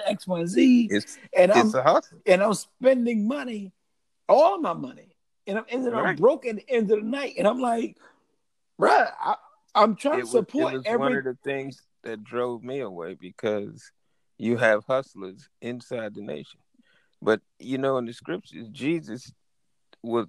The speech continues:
Speaker 2: the first thing he did when he finally got of age and went to the temple, the first thing he did was, was turn over those damn tables.
Speaker 1: Yeah.
Speaker 2: Those merchants out, that, that stand on the outside of the temple,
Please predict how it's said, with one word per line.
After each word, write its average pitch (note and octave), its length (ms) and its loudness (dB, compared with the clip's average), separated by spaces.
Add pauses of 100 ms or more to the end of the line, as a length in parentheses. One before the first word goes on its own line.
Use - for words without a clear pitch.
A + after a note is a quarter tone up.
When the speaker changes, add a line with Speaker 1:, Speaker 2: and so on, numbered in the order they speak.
Speaker 2:
the A2+ 140 -6
first C#3+ 400 -2
thing C#3 200 -4
he D3+ 160 -2
did D3 260 -2
when B2+ 200 -4
he B2+ 220 -6 (100)
finally A#2+ 560 -4 (300)
got A#2+ 240 -2
of G#2 100 -12
age A#2+ 400 -10
and G#2 140 -12
went A#2 200 -6
to - 120 -12
the G2 160 -18
temple, C#3+ 420 -10 (1080)
the C3+ 100 -4
first D#3+ 340 2
thing D#3 160 -4
he D3+ 140 -6
did E3 300 -6
was, A#2 280 -14
was C#3 240 -18 (300)
turn D3+ 280 -2
over C#3+ 240 -6
those C3+ 280 -8
damn C#3 300 -8
tables. G3 440 -12 (240)
Speaker 1:
Yeah. B2 180 -6 (1400)
Speaker 2:
Those B2+ 260 -8
merchants B2+ 720 -10 (180)
out, D3 220 -6 (140)
that, A2 160 -8 (120)
that G#2+ 160 -8
stand C#3+ 380 -4
on B2 140 -6
the G#2 200 -16
outside A#2 600 -4
of F2+ 120 -18
the - 140 -20
temple, F#2+ 480 -20